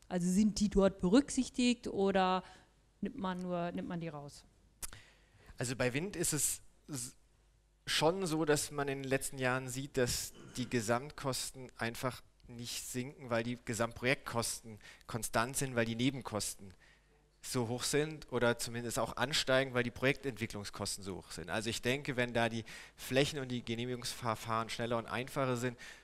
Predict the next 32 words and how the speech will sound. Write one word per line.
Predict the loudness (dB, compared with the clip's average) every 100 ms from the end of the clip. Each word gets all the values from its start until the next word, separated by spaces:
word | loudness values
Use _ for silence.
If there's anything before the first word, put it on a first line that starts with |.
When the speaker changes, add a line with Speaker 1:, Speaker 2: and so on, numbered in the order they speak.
| -18
Speaker 2:
fallen | -16 -12 2 4 4 4
da | 2
auch | 2 -2
die, | -4 -4 -4 -10 -20 -16
die | -12
Projekt- | -2 2 2 0 -4
oder | -2
die | -2
Projektnebenkosten | -6 -4 -2 -2 -2 -8 -6 -6 -6 -6 -8
deutlich | -4 -2 -4 -6
günstiger | -10 -8 -6 -2 -2
aus, | -2 -4 -6 -12 -20 -20 -20 _
ähm, | 2 2 0 -12 -20 _ _ -20 -8
weil | -2 0
die | 2
Anlagen | 2 8 10 10
auf | 6 4
der | 4
einen | 4 4 6
Seite | 8 8 6
schon | 4 2 2
alle | 0 2 2
größer | 0 0 2 4 4 4 0
und | -4
günstiger | -2 0 0 4 4
werden. | 6 6 6 2 -12 -14 -12
Man | -8
sieht | -6 0
da | 0
immer | 0 0
noch | -2
den | -2